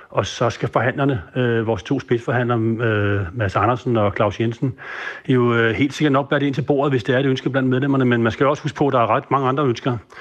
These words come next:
Og som jeg sagde tidligere, så er det jo ikke et tag selv bord. Øh, så vi skal prioritere det ud fra, hvad medlemmerne ønsker, og det bliver det også gjort, som det traditionelt vil være. Sådan er det jo i, i demokratiske foreninger, som vi er en del af.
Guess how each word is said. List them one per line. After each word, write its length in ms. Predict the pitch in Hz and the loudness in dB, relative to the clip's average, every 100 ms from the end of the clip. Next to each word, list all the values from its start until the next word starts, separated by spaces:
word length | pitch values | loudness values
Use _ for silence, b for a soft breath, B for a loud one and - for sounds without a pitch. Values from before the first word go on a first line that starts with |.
| B B | B B
Og 160 | - 117 | -4 -2
som 160 | 127 | 0
jeg 80 | 117 | 0
sagde 180 | 110 127 | 0 -2
tidligere, 300 | - 139 135 | 0 0 0
så 120 | 135 | 2
er 120 | 123 | 2
det 100 | 123 | 2
jo 40 | 120 | 2
ikke 100 | 143 | 0
et 60 | |
tag 120 | - 123 | -2 -2
selv 200 | 127 107 | -2 -2
bord. 540 | 127 117 123 92 - | -2 -2 -2 -4 -2
Øh, 600 | 123 113 110 107 107 107 B B B - | 0 2 0 0 0 -2 B B B -6
så 140 | 117 | -2
vi 80 | 113 | 0
skal 160 | - | 0
prioritere 400 | 131 139 131 160 | 0 0 2 2
det 260 | 165 151 123 | 2 0 0
ud 160 | 147 147 | -2 0
fra, 120 | 139 | 2
hvad 100 | 131 | 2
medlemmerne 360 | 127 143 135 | 2 2 2
ønsker, 260 | 120 113 143 | 2 0 0
og 120 | 123 | 0
det 100 | 135 | 0
bliver 120 | 120 | 0
det 80 | 117 | 0
også 140 | 110 - | 0 0
gjort, 240 | 113 101 | -2 -2
som 160 | - 107 | -4 -2
det 100 | 110 | -2
traditionelt 420 | 117 107 117 113 | -2 -2 -2 -2
vil 100 | 113 | -2
være. 240 | 104 107 104 | -2 -2 -4
Sådan 180 | 127 | -2
er 40 | 120 | 0
det 100 | 135 | 0
jo 120 | 110 | 0
i, 80 | 98 - B B - | -2 -6 B B -6
i 100 | 120 | -2
demokratiske 600 | 110 113 - 110 113 117 | 0 -2 0 -2 -2 -4
foreninger, 400 | 117 107 120 117 | -4 -4 -2 -2
som 160 | 117 | 0
vi 80 | 113 | 0
er 40 | 107 | 0
en 100 | 104 | 0
del 160 | 113 | 0
af. 200 | 107 107 | -2 -6